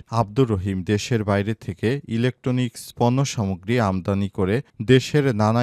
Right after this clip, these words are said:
স্থানে বিক্রি করেন তিনি। তিনি বলেন, আজ সকালে ফ্লাইটেই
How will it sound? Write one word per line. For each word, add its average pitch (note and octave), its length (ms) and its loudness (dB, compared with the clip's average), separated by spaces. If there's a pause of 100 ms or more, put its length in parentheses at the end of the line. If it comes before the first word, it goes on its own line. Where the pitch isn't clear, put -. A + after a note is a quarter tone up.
স্থানে F#2+ 460 -4
বিক্রি A2 380 -4
করেন F#2+ 340 -2
তিনি। G2 280 -4
তিনি A2+ 240 -4
বলেন, G#2 140 0 (200)
আজ F#2+ 180 0 (160)
সকালে C#3+ 480 2
ফ্লাইটেই G#2+ 560 0